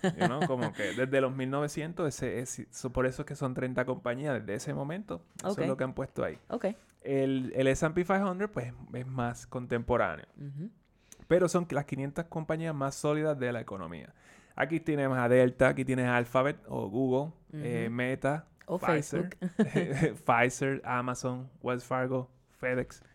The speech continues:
Speaker 2: General
Speaker 1: G M,
Speaker 2: Motors.
Speaker 1: Exxon, Boeing,
Speaker 2: Ok.
Speaker 1: eh, y por ahí.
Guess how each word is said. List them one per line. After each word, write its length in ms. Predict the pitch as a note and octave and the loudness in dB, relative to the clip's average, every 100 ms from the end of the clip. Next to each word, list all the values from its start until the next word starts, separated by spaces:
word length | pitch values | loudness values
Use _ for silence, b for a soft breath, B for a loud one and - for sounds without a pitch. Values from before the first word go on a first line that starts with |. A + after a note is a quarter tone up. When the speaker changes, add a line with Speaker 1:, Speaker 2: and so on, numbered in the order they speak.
| b b b b b - C#3 | b b b b b -16 -4
Speaker 2:
General 240 | D3+ C#3 C3+ | 0 2 2
Speaker 1:
G 20 | |
M, 100 | C3+ | 0
Speaker 2:
Motors. 300 | D3+ D3+ C#3+ | -4 2 2
Speaker 1:
Exxon, 420 | D3 D3 C3+ C3+ - | 4 0 0 -2 -12
Boeing, 480 | B2 C3 B2 C3 C3 - - | 2 6 6 4 -2 -10 -12
Speaker 2:
Ok. 200 | D3 - B2 B2+ - | -10 -10 -12 -14 -10
Speaker 1:
eh, 480 | C#3 C3 B2+ A#2+ - | -6 -2 -2 -4 -8
y 100 | A#2 | -8
por 200 | - F2+ | -4 -4
ahí. 240 | F#2+ G3 | -4 -6